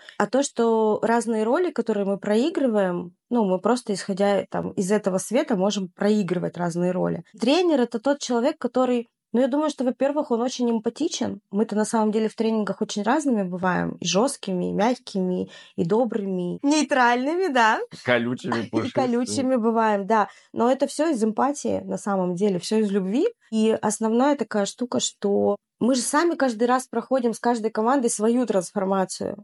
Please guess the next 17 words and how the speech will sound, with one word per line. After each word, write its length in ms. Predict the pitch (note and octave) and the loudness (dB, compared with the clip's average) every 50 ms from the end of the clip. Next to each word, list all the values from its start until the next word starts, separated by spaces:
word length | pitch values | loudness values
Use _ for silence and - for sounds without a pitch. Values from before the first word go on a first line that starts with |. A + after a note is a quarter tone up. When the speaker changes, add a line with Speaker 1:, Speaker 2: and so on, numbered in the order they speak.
| _ _ _ | _ _ _
Speaker 1:
По 60 | - F#3+ | -2 2
большей 320 | G3 C4+ D4+ D4 C#4 B3 | 4 4 4 2 0 -4
ч-, 240 | - - - - - _ - F#3 - _ _ _ | -4 -4 -6 -6 -10 _ -20 -20 -20 _ _ _
части, 440 | - - B3 D#4 F4+ - - - C4+ | 0 0 2 2 0 -2 -4 -2 -2
мне 160 | A#3 A#3 A3 | 0 0 0
кажется, 320 | - B3+ A#3+ - - A#3 | -2 -2 -4 -2 -4 -6
тренер — 400 | A3 - A#3+ C4+ D4+ D4 C#4+ B3+ A#3 | -4 0 0 2 2 2 2 2 0
это 140 | A3 A3 G#3 | 0 -2 -2
тот, 240 | - B3 C4 B3+ | 0 -2 -2 -2
кто 680 | - - - _ A3+ A3 A3 A3 A3 G#3+ G#3+ G#3+ G#3 G3+ - _ _ | -4 -14 -6 _ 0 2 2 4 4 4 4 2 2 0 -4 _ _
может 320 | - A3 A#3+ A#3 C4+ B3 A3+ | 0 0 2 2 0 -2 -2
отцепиться 600 | A3 - - A#3+ A3+ A#3+ C#4 D4+ D#4 - C4 G#3+ | -6 -4 -4 -6 -2 -2 -4 -2 -2 -2 -4 -4
от 100 | G3+ - | -4 -4
своего 360 | - G#3+ G#3+ G#3 G3+ A3 A3+ | -2 -2 0 2 2 2 2
эго, 400 | C4+ F#4 F#4+ B3+ G#3+ F#3+ G3 F#3+ _ | 2 2 2 0 -2 -4 -4 -6 _
от 180 | - G#3 G#3 G#3 _ - | -2 -2 -2 -2 _ -20
своих 600 | - - - A3 A3 A#3 B3 B3 A#3 - - - | -10 -2 0 2 2 2 2 0 0 -2 -6 -10